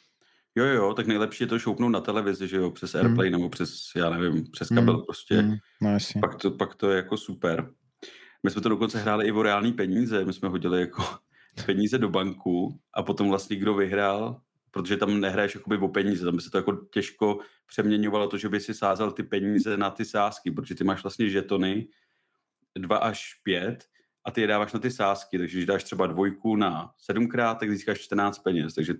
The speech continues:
Speaker 1: tam by to tímhle s tím stylem úplně moc jako nešlo, že by si jako získával ty reální peníze, takže my jsme to dali tak, že si hodil peníze do banku a kdo měl potom jakoby nejvíc těch kartonových peněz, tak,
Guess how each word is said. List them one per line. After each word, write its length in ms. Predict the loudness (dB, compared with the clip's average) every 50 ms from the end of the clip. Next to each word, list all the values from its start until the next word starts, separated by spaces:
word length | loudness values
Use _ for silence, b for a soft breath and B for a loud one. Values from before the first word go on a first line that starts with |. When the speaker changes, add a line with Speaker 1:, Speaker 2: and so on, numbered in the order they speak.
| -6 _ _ _
Speaker 1:
tam 140 | _ 0 2
by 80 | 2 2
to 120 | 2 0
tímhle 240 | 0 2 0 0 0
s 60 | 0
tím 120 | -2 -4
stylem 260 | -4 -2 -2 0 2 2
úplně 260 | 2 2 2 2 2
moc 180 | 2 0 0
jako 180 | -4 -4 0 2
nešlo, 540 | 2 2 2 0 -4 -2 -2 -2 -2 -2 b b b b b b b _
že 60 | -2 0
by 100 | 0 0
si 120 | 0 -2
jako 160 | 0 0 -2
získával 460 | -2 -2 -6 -4 0 2 2 2 2
ty 180 | 0 0 0 2
reální 360 | 2 2 2 0 0 -2 -2
peníze, 360 | -2 -2 -2 -2 -2 -2 -2
takže 180 | -4 -2 0 -2
my 80 | -2 -2
jsme 100 | -2 -4
to 100 | -2 0
dali 200 | 2 2 2 2
tak, 180 | 0 -2 0
že 240 | 0 0 0 0 -2 -8 _ _ _ _ _ _
si 140 | -2 0 0
hodil 240 | 2 2 2 0 2
peníze 320 | 2 2 2 2 2 0
do 80 | -2 0
banku 540 | 0 0 0 0 0 0 0 0 0 -2 B B B B B B B _ _
a 60 | -2 0
kdo 100 | 2 2
měl 160 | 2 2 0
potom 220 | 0 0 0 0
jakoby 220 | 0 0 0 0 2
nejvíc 460 | 2 2 0 0 -2 -4 -6 -8 -2
těch 180 | -2 -2 -2 -2 -12 _
kartonových 560 | _ -6 -6 -2 0 0 2 2 2 0 0
peněz, 420 | -2 0 0 2 2 0 0 -2 -4
tak, 140 | -4 -6